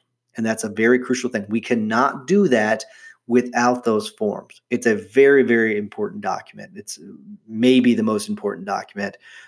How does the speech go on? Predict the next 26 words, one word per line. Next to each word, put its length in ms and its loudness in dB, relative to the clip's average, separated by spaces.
Actually, 220 2
not 160 2
maybe. 280 -2
It 140 6
is 140 6
the 80 0
most 200 -6
important 380 -12
document. 460 -16
We, 180 -4
we've 300 -6
gotta 260 2
have 280 0
that. 280 -2
Without, 480 0
and 200 -8
without 280 2
it, 40 0
we 80 -4
can't 240 -4
get 160 -6
your 80 -6
medical. 400 -10
That's, 240 -8
that's 220 -8
crucial. 420 -6